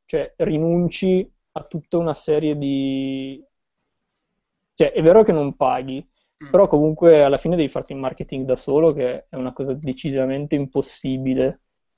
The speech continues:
Speaker 1: rispetto ai grandi store online, eh, che, che ci sono, quindi i contatti servono.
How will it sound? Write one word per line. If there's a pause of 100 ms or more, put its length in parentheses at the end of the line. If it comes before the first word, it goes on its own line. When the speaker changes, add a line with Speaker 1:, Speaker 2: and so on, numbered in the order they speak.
Speaker 1:
rispetto
ai
grandi
store
online,
eh,
che,
che
ci
sono,
quindi (920)
i
contatti
servono.